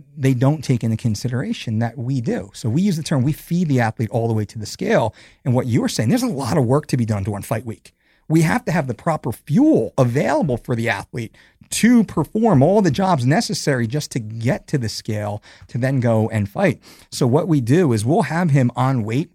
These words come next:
Friday, the night before, without really cutting. We'll never use a sauna.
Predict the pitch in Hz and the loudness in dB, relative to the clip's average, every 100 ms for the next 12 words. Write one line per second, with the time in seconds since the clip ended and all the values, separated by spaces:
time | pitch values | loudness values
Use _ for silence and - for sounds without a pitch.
0 | _ _ - 104 107 143 170 117 120 135 | _ _ -12 -8 -4 0 0 2 2 0
1 | 117 - 113 180 156 107 147 120 113 113 | -4 -4 -2 -2 0 -2 -2 -2 -2 -2
2 | 104 _ _ - 123 131 156 196 127 110 | -4 _ _ -6 -2 0 -2 -4 -6 -6
3 | 104 107 110 135 131 123 - 120 123 185 | -4 -4 -2 -2 -2 -2 -4 -2 -2 -2